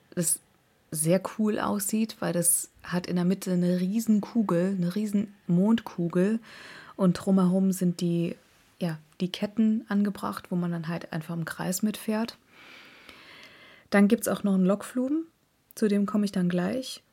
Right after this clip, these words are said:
und noch verschiedene Fahrgeschäfte. Es gibt eine Enterprise, die man ja auch nicht so oft mehr sieht. Dann gibt's noch ein, äh, Karussell, das so, ja, das, ich vergesse immer, wie es heißt. Das steht auf jeden Fall in Rolantica auch und das hatten die in Rolantica,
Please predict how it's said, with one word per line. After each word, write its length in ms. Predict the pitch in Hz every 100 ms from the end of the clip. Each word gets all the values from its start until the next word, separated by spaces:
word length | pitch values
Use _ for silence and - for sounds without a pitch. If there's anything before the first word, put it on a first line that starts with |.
| _ -
und 220 | 208 196
noch 160 | 202 196
verschiedene 840 | 202 - 208 196 185 180 180 180 _ _
Fahrgeschäfte. 720 | - 175 165 - 165 160 165
Es 200 | - -
gibt 280 | 190 196 - _
eine 140 | 180
Enterprise, 680 | - 190 - - 226 233 254 -
die 100 | 185
man 140 | 175
ja 140 | 170
auch 240 | - 175 -
nicht 180 | 202 -
so 220 | 175 180
oft 300 | 233 - -
mehr 160 | 226
sieht. 340 | 220 226 269 - - - - - - - - - - - -
Dann 240 | 202 208
gibt's 280 | 214 220 -
noch 260 | 196 190 -
ein, 540 | 185 185 180 180 175 175 _ _ _
äh, 240 | 190 185 - -
Karussell, 800 | - 190 202 190 190 185 196 190
das 260 | 185 175
so, 480 | - 180 180 180 - _ _ _ _ -
ja, 160 | 180
das, 260 | 170 175 -
ich 140 | - 185
vergesse 340 | 196 220 233
immer, 220 | 233 220
wie 80 | 208
es 200 | 208 -
heißt. 260 | 180 165 -
Das 80 | 180
steht 180 | 220 214
auf 100 | 196
jeden 180 | 226
Fall 200 | 220 214
in 120 | - 185
Rolantica 800 | 180 175 165 196 233 226 220
auch 320 | - 220 247 -
und 160 | 180
das 140 | 185 -
hatten 260 | 202 202
die 260 | 196 190 185
in 180 | - 180
Rolantica, 1080 | 180 185 185 196 190 190 190 185 180 196